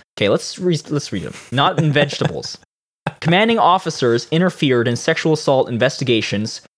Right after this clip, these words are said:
Speaker 1: says retired military police officer. So,
Speaker 2: So, what the fuck happened here,
Speaker 1: so
Speaker 2: bud?
Speaker 1: basically, this is all about the whole justice system within the military in Canada and how it's just unbelievably bonkers. So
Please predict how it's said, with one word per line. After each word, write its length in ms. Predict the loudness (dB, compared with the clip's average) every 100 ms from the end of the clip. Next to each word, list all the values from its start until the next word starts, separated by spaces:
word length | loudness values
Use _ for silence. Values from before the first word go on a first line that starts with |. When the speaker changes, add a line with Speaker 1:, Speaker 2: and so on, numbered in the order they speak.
| -8
Speaker 1:
says 260 | 0 0 0
retired 420 | -4 0 2 2
military 500 | 2 0 2 2 2 -2 -4
police 280 | -2 -2 -2
officer. 540 | 0 0 -2 -8 -10 -12 _ _ -16
So, 60 | -12
Speaker 2:
So, 580 | -10 0 2 4 0 -6 _
what 160 | -6 -6
the 80 | -6
fuck 220 | -6 -2
happened 400 | -2 0 -4 -4
here, 100 | -2
Speaker 1:
so 160 | 0
Speaker 2:
bud? 100 | 2
Speaker 1:
basically, 760 | 2 0 -2 -4 0 2 0 -6 -18 _ _ _ -4
this 180 | -2 2
is 80 |
all 260 | 4 4 4
about 400 | 4 4 4 2
the 80 | 0
whole 320 | 2 2 2
justice 380 | 2 0 0 -4
system 400 | -4 0 -2 0
within 280 | 0 0 0
the 60 |
military 680 | 0 0 0 2 2 0 -2 -8 _ _
in 120 | -8 -4
Canada 460 | 0 2 2 2 0
and 100 | 0
how 240 | 2 2
it's 100 | 0
just 180 | -4 -2 0
unbelievably 560 | 2 2 2 0 -2
bonkers. 680 | -2 2 2 2 -4 -8 -8 -12 -16 -20 -2
So 400 | 2 4 4